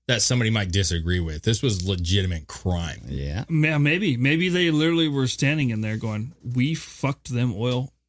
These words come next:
Speaker 3: over royally, and they know it."
Speaker 1: Yeah.
Speaker 3: So I'm a little afraid.
Speaker 1: Yeah, I'm
Speaker 3: Maybe
Speaker 1: not gonna
Speaker 3: that's
Speaker 1: ta-,
Speaker 3: li-,
Speaker 1: that, I
Speaker 3: th-, that was the feeling. It wasn't afraid because, "Oh my God, the country's being taken over." It's like, "We fucked 'em,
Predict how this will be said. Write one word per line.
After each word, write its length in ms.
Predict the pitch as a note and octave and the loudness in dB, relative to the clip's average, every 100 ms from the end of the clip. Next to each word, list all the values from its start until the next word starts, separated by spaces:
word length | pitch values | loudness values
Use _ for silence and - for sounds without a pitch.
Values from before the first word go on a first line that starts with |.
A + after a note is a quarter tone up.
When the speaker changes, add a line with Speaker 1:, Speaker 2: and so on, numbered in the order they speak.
| - | -2
Speaker 3:
over 260 | C3 B2+ | 0 0
royally, 640 | A2 G#2 A2+ B2 C3 D3 D#3 | -4 -6 -6 -2 0 -2 -4
and 140 | A#2 A#2+ | -2 0
they 100 | A#2+ | 0
know 320 | G#2 G#2+ A2 | 0 -2 -2
it." 140 | - _ | -6 _
Speaker 1:
Yeah. 380 | - G2 F2+ E2+ - _ | -6 -4 -4 -6 -10 _
Speaker 3:
So 500 | - C#3 A#2 A2 A2 _ _ _ - - _ | -2 0 2 0 -6 _ _ _ -20 -20 _
I'm 420 | - C3 D#3+ F3+ E3+ | -2 2 2 2 0
a 60 | |
little 240 | D3 F#3+ A3+ | -2 -2 -4
afraid. 420 | - C#4+ C4+ F3+ _ _ - - - _ _ - | -2 -2 0 -2 _ _ 2 2 0 _ _ -2
Speaker 1:
Yeah, 120 | B3+ C#4 | 0 2
I'm 60 | |
Speaker 3:
Maybe 160 | D#3+ E3+ | 2 2
Speaker 1:
not 140 | F3+ G3+ | 2 2
gonna 20 | |
Speaker 3:
that's 120 | G3+ | 2
Speaker 1:
ta-, 40 | D#3 | 2
Speaker 3:
li-, 220 | F3+ E3+ | 2 0
Speaker 1:
that, 100 | E3 | -2
I 160 | D3+ F#3 | 2 2
Speaker 3:
th-, 120 | - D#3 | 2 2
that 180 | F3 F#3+ | 2 0
was 140 | F3+ | -2
the 60 | F3 | 0
feeling. 280 | G#3 A3 | 2 2
It 80 | C#3 | 2
wasn't 280 | E3+ G#3 G#3+ | 2 0 0
afraid 360 | D#3+ - F#3+ E3+ | -2 0 0 2
because, 380 | D3 D3 B2+ - - - | 2 2 0 -4 -20 -4
"Oh 80 | D3 | 0
my 120 | B2+ | 0
God, 320 | B2+ C#3 A#2+ - - _ | 0 0 -2 -6 -12 _
the 80 | D3+ | -2
country's 400 | - F3 D3 C3+ | 2 0 2 0
being 260 | C3 C3+ B2+ | 2 2 0
taken 300 | C3+ A#2+ B2+ | 0 0 0
over." 260 | A#2+ B2+ - | 0 -2 -2
It's 140 | C#3 | -2
like, 260 | C#3+ B2+ - | 0 -2 -4
"We 200 | C#3 D3+ E3 | -2 0 0
fucked 380 | A#2+ F3 F#3+ | -2 -2 -2
'em, 240 | C3 G#2+ | -2 -2